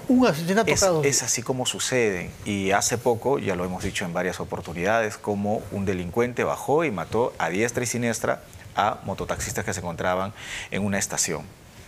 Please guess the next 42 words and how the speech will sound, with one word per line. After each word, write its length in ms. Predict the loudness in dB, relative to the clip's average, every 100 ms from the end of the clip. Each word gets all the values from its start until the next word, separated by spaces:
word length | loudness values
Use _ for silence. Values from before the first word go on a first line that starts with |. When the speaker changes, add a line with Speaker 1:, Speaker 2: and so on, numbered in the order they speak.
| -10 -8 -8 -4
Speaker 2:
¿Qué 80 | 0
es 60 | 0
lo 40 |
que 80 | 0
hemos 160 | -2
propuesto 460 | -4 -6 -4 -4 -6
nosotros? 440 | -6 -6 -8 -12
Son 180 | -8 -4
tres 220 | 0 0
medidas 380 | 0 -2 -2 -4
básicas. 460 | -6 -8 -10 -14 -14 -12 -10 -8 -6 -6 -4
La 160 | 2 4
primera 540 | 4 4 4 4 0 -16 -20 -8 -2
es 140 | 0
que 100 | 2
necesitamos 680 | 0 0 -2 0 0 0 -2
abrir 300 | 0 2 0 -2
un 220 | -2 0
registro 760 | -2 -2 -2 0 0 0 0 0
de 160 | -2
todos 400 | -2 2 4 6
los 160 | 4 0
extranjeros 840 | -4 -4 -2 -2 0 0 0 -2
instalados 540 | -6 -2 2 2 2 -2
en 80 |
Lima 180 | -2 -2
Metropolitana. 640 | -2 -2 -2 -4 -2 -4 -2
Voy 300 | 2 2 2
a 20 |
hablar 220 | 0 0
de 80 | -2
San 140 | -4
Juan 140 | -6 -4
de 60 |
Lurigancho. 300 | -2 -2 -4 -12 -12 -10 -4
Necesitamos 840 | -2 0 -2 0 0 0 -2 -6
que 320 | -4 0 0 -2
en 140 | -4
San 200 | -2 -2
Juan 220 | -2 -2 0
de 60 |
Lurigancho 540 | 2 2 0 0 -6